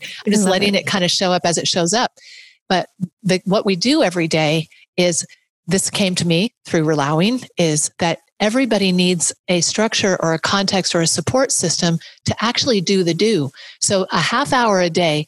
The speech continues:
Speaker 1: there's a live call. Right now we have three the live calls, and we're gonna add more as more people come on with more time zones. I actually, my visionary part of me sees a,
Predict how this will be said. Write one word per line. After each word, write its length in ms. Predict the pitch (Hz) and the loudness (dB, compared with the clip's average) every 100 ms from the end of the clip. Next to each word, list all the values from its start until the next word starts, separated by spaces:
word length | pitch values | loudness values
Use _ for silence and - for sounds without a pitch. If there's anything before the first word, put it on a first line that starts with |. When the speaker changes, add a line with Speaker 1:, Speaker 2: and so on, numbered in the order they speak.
| - | -2
Speaker 1:
there's 160 | 190 185 | -2 0
a 60 | 170 | 0
live 580 | 170 175 175 208 226 | 2 2 2 0 0
call. 380 | - 208 160 156 | 0 0 0 -2
Right 220 | 208 220 226 | -2 -2 -2
now 180 | 220 208 | 0 2
we 120 | 185 | 2
have 160 | 180 | 0
three 300 | - 208 208 | 0 0 2
the 160 | 196 180 | 2 0
live 320 | 190 180 180 | 2 0 -2
calls, 300 | - 165 160 | 0 0 0
and 140 | - 175 | 0 0
we're 100 | 170 | 2
gonna 120 | 175 | 0
add 220 | 165 175 | 0 -2
more 240 | 170 170 170 | 0 0 0
as 160 | 170 165 | -2 0
more 140 | 165 165 | -2 0
people 240 | 175 170 | -2 -2
come 200 | - 170 | -2 0
on 160 | 165 160 | 0 0
with 240 | - 170 | -2 -2
more 140 | 170 165 | 0 0
time 260 | - 165 | 0 0
zones. 240 | 170 160 165 - | 0 -2 -4 -4
I 160 | 214 | -2
actually, 500 | 220 196 - 190 180 - - - | -2 -2 -2 0 0 -2 -12 -6
my 180 | 180 175 | -4 0
visionary 480 | 190 196 175 165 | 0 0 0 0
part 200 | 160 180 | 0 -2
of 60 | 170 | 0
me 100 | 165 | 0
sees 360 | - 170 151 - - - _ _ | 0 0 -2 -2 -8 -20 _ _
a, 260 | 175 165 | 0 0